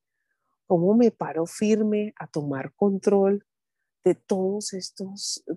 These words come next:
de todas estas ataques que vienen por derecha y por izquierda.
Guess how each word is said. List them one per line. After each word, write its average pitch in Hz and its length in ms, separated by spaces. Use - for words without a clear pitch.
de 156 80
todas 170 420
estas 196 380
ataques - 560
que 202 100
vienen 165 420
por 175 200
derecha 143 400
y - 20
por 277 180
izquierda. 185 640